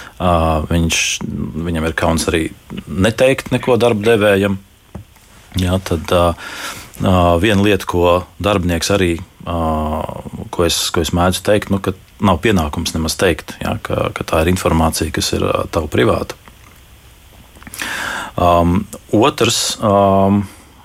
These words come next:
Ā, nu jā, ā, tas arī reizēm izriet no tā, ka varbūt cilvēkam pašam ir kauns, ā, pateikt citiem, kauns atzīt, ka, ām, viņam ir šīs problēmas, varbūt viņa, viņš pats jau ir agrāk nolēmis, ja, ka tas ir kaut kas tāds nepieņemams,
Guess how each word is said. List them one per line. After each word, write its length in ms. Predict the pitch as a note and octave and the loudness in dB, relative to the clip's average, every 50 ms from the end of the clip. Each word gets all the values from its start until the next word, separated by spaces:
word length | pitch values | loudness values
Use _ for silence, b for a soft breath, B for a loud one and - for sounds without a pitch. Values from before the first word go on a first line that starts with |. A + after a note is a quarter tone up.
| - - - | -16 -12 -10
Ā, 440 | A2 A2+ F2+ F#2+ G2+ G2+ F#2+ G2 F#2+ F#2+ F#2+ F#2+ F#2 F#2 F#2 F#2 F#2 F#2 F#2 G2 | -8 -6 -4 -2 0 2 2 4 4 4 4 4 4 4 4 4 4 2 2 0
nu 160 | G#2 A2+ C3 | 2 2 2
jā, 180 | C3 B2 F#2 E2+ | 4 4 2 2
ā, 460 | - - - - - - - F#2 F#2 F#2 F2+ - | 0 -4 -14 -20 -16 -12 -6 -4 -2 -2 -2 -2
tas 200 | - A2 - - - | -2 -2 -2 -2 0
arī 200 | G2 G2 A2 G2 F2+ | 2 2 4 4 4
reizēm 300 | G#2 G#2+ G#2+ G2+ F#2+ A#2 | 4 2 2 2 2 2
izriet 300 | A2 G#2 F#2 F2 - F#2 | 2 2 0 -2 -2 -4
no 100 | F2 - | -4 -2
tā, 200 | - F#2+ G2 A2 - | 0 2 2 2 2
ka 180 | - F#2 F2 - - - - - - - | 0 -2 -4 -4 -8 -16 -20 -20 -14 -6
varbūt 320 | F#2+ F#2 F2+ D#2+ F2+ - - | -4 -2 -2 -2 -2 -2 0
cilvēkam 360 | G#2 G2 F2+ F2 - F2 D#2+ | 2 2 2 2 0 -2 -2
pašam 320 | - G2 - - F2 E2+ E2+ | 0 0 0 -2 -2 -4 -6
ir 80 | - | -4
kauns, 500 | - G#2+ A#2+ A2+ F2+ E2 F2 - - - - | 0 0 2 2 2 0 -2 -4 -6 -6 -6
ā, 160 | - F2 F2 F#2 F#2+ E2+ F2 - - - - | -4 -4 -4 -2 -2 -4 -4 -4 -6 -4 -4
pateikt 400 | G2 G2 - - - - - - | -4 -2 0 0 -2 -2 -2 -2
citiem, 360 | G2+ G2+ - F2 E2 D#2 - | -2 -2 -2 -2 -4 -4 -4
kauns 280 | - F2+ E2+ E2+ - - | -2 -2 -2 0 0 0
atzīt, 380 | F#2+ F#2+ F#2 F2 - C#2+ - - - | 0 2 2 0 -2 -4 -6 -6 -6
ka, 160 | F2 F2 - - B B B B B B B B B B B | -4 -6 -6 -8 B B B B B B B B B B B
ām, 640 | F2+ E2+ E2 D#2+ D#2 D#2+ D#2+ D#2 D#2+ E2 D#2+ D#2 D#2+ E2+ | -4 0 2 2 4 4 4 4 2 2 2 0 0 0
viņam 480 | F2 F2+ F2+ F2 E2+ E2 E2 E2+ F2 - - - | 0 2 4 4 4 4 2 2 0 -4 -4 -2
ir 140 | F#2 F#2 F2+ | 0 0 2
šīs 200 | - - E2 - - | 2 0 -2 -2 -2
problēmas, 500 | - F2 E2+ D#2+ F2 D#2+ D#2 D#2+ - - | -2 -2 0 2 2 2 2 0 -2 -2
varbūt 300 | E2+ D#2 E2 D#2+ - - - - - - - | -2 -2 -2 -4 -4 -8 -18 -20 -20 -8 -2
viņa, 240 | G2+ G2+ F2 F2 E2 | 0 2 2 2 2
viņš 240 | F#2+ G2 F2+ F#2 - | 2 2 0 2 0
pats 260 | - G2 F#2+ - - | 0 0 0 0 2
jau 140 | F#2 E2+ E2 D#2+ - - - - - - - | 2 2 2 0 -2 -8 -18 -20 -16 -6 -2
ir 160 | F2 F2 E2+ F2 - - F2+ | -2 0 0 -2 -4 -2 -2
agrāk 360 | F2 F2 E2+ E2 E2 - - | 0 2 2 2 2 2 2
nolēmis, 520 | F#2+ F#2 F2+ F2 E2+ E2 D#2 D#2 D#2 - - | 2 4 4 4 2 2 0 -2 -4 -4 -4
ja, 60 | E2 D#2 | -6 -6
ka 80 | - - | -4 -4
tas 160 | F2+ F2 - | -2 -2 -2
ir 100 | E2 D2+ - | -2 -2 -4
kaut 180 | E2+ D#2+ - | -4 -4 -4
kas 100 | - - | -6 -6
tāds 180 | - D#2+ - - | -4 -4 -2 0
nepieņemams, 720 | F2 E2+ - F2 D#2+ D#2 D#2 D#2 - - - - - - | 0 0 0 -2 -2 -2 -2 -4 -4 -6 -6 -6 -6 -4